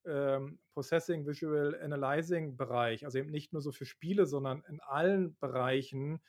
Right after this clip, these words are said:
äh, hatten wir ja schon mal. Das kann für gewerbliche Nutzung sein, das kann für, ähm, äh, ja, für private, äh, Sachen sein. Also, ne, Hobbyarchitekt, ich will meinen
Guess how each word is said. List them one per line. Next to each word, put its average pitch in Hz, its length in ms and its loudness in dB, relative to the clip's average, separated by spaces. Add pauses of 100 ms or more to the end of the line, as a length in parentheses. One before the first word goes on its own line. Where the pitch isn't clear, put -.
(320)
äh, 139 160 2
hatten 175 180 -2
wir 160 80 4
ja 156 60 4
schon 143 180 -2
mal. 123 180 2
Das 123 140 -4
kann 139 200 -2
für 143 100 -10
gewerbliche 147 560 2
Nutzung 160 420 -2
sein, 131 380 0
das 131 220 0
kann 131 380 0
für, 131 540 4 (400)
ähm, 131 680 4 (360)
äh, 175 40 -16 (260)
ja, 151 260 2
für 151 160 -6
private, 147 920 2
äh, 127 40 0
Sachen 135 320 -2
sein. 123 240 2
Also, 120 160 -4
ne, 139 280 -4
Hobbyarchitekt, 151 640 -2
ich 127 60 -8
will 135 80 -6
meinen 135 260 -6